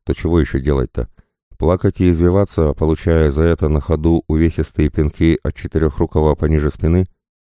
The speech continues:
Товарищ облёванного мною сталкера как раз этим и занимался. Правда, похоже, от плохого настроения помогало это неважно.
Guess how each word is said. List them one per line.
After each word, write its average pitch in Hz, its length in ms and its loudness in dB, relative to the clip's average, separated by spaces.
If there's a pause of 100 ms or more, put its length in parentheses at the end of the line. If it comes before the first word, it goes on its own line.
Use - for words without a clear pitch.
(300)
Товарищ 71 440 0
облёванного 71 640 2
мною 71 300 2
сталкера 82 540 -2
как 82 160 -4
раз 110 200 -2
этим 82 260 0
и - 20 0
занимался. 64 540 -2 (360)
Правда, 78 340 0
похоже, 76 520 0
от 69 100 -4
плохого 78 360 0
настроения 110 600 0
помогало 76 520 -2
это 95 300 0
неважно. 62 600 -2